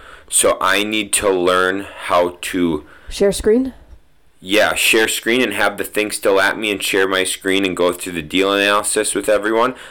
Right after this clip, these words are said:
Speaker 1: while it has, like, my little blip in the corner.
Speaker 2: Yeah, Sean, um, if you ever looked at the videos while we were recording
Speaker 1: Did it say share screen?
Speaker 2: Um, there is a thing in the bottom corner that says, like, screen one, screen two,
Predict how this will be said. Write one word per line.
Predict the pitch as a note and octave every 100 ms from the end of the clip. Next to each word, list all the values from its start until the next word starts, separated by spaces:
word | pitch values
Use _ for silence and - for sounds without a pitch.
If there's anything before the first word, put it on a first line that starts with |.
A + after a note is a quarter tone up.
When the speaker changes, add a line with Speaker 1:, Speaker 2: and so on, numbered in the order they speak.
| -
Speaker 1:
while | E2 F2
it | E2
has, | F2+ E2+
like, | E2+ D#2+
my | D#2+
little | D#2+ D#2
blip | D#2+ G2 -
in | E2
the | C#2+
corner. | D#2 C#2 C2 D2+ -
Speaker 2:
Yeah, | A3 G#3 F#3
Sean, | F#3 G#3+ G3+ G3 -
um, | G#3 F#3+ F3+ F3
if | F#3
you | G#3+
ever | A3 B3+
looked | G3+ G3 F#3+ -
at | F#3
the | F3+
videos | E3+ E3+ F3+ G#3 -
while | E3
we | E3+
were | F3+
recording | F3 E3 E3+ F3 A3 A#3 - - - - - -
Speaker 1:
Did | - F2
it |
say | - G#2+
share | - D#2
screen? | - - C#2 F2 F#2+ - -
Speaker 2:
Um, | - G#3 G3+ G3+
there | - G3+ G#3
is | G3 F#3
a |
thing | F#3+ G#3
in | A#3+
the | B3+
bottom | G#3 F3 F3+
corner | F3+ F3 E3+ F#3
that | G3+ E3
says, | - E3+ E3
like, | E3 D#3+
screen | - - A3 A3+
one, | A3 D3 -
screen | - - G3 G3
two, | - G3+ D#3+